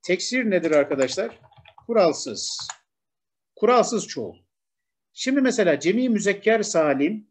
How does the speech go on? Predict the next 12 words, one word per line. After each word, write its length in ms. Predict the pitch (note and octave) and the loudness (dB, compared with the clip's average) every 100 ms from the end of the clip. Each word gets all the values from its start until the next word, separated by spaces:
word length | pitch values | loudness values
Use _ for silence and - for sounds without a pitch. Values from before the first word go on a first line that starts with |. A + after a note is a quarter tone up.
| _ | _
mühendisune. 920 | D3+ F3 F#3 D#3+ - D3+ A#2 G#2+ - _ _ _ - | -4 -2 -2 -6 -8 -8 -10 -12 -16 _ _ _ -2
Cem 220 | F3+ A#3+ | 0 2
müennes 440 | A#3 G#3 G#3 G#3 | 0 0 0 0
salim 340 | G3 E3+ D#3+ D3+ | 0 0 0 -6
mesela 360 | C#3+ C#3 C3+ | -6 -2 -2
ne 120 | E3+ | -2
olabilir? 500 | G3 C#3+ C3 C#3 G#3+ - _ _ _ _ _ - _ _ _ _ _ - | -2 0 -2 -2 -6 -8 _ _ _ _ _ -20 _ _ _ _ _ -8
Mühendisatün 2500 | C#3+ E3+ F#3 G#3 - _ _ _ - D#3 F#3 F3+ C#3+ C#3 E3+ G3+ - _ - D3+ D#3+ F3 E3+ D3+ G#2 - | -4 -2 -2 -6 -16 _ _ _ -2 0 0 -4 -4 -2 -2 -4 -14 _ -8 -2 0 -2 -4 -10 -10 -10
şeklinde 480 | - D3 C3+ B2 G#2+ | -6 -4 -4 -6 -8
gelir. 460 | F#2 - - _ _ _ _ _ _ _ _ - | -12 -20 -20 _ _ _ _ _ _ _ _ -4
Ama 300 | A#3+ A3+ F3+ | 2 2 2
kuralsız, 920 | - A#3 B3 F#3 - D3 - - - | 2 4 4 4 0 -2 -4 -10 -18